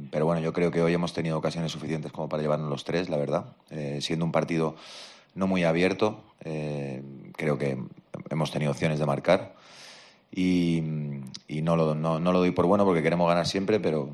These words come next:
pero bueno, el equipo ha competido bastante continuo durante todo el partido, que eso es algo que nos faltaba y, y es un paso para ir mejorando.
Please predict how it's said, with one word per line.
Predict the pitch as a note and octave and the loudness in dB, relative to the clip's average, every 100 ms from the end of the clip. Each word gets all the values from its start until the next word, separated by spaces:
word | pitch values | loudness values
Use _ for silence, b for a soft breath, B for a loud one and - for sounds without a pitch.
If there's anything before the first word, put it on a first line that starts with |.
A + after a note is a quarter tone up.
| C#2 | -12
pero | - C#2+ | -8 -4
bueno, | D2 C#2+ | -2 -4
el | |
equipo | C2+ E2 | -2 0
ha | |
competido | - D2 D2 D#2+ | 0 0 0 4
bastante | D#2 - D#2+ D#2+ | 4 2 -2 0
continuo | D#2+ D#2 E2+ E2 D2+ | -2 -2 -2 0 -2
durante | D2 D2+ D2+ | -2 -2 -4
todo | D2 D#2+ D2+ D2+ D#2 | -2 0 0 0 0
el | D#2 | 0
partido, | D#2+ D2+ F2 G2 | -2 0 2 2
que | E2+ | 2
eso | D#2 | -2
es | D#2+ | 0
algo | D2+ | 0
que | D#2 | 2
nos | D#2 | 0
faltaba | - D#2 D#2+ F2 G2 | 2 2 4 4 4
y, | D#2+ D2+ C#2+ - B B B B B | 2 -4 -8 -16 B B B B B
y | F2 | 2
es | E2 | 4
un | F2 | 4
paso | E2+ E2 E2 | 2 2 4
para | E2 D#2 | 4 4
ir | D2+ | 2
mejorando. | D#2 - F2+ E2 | -2 0 0 -2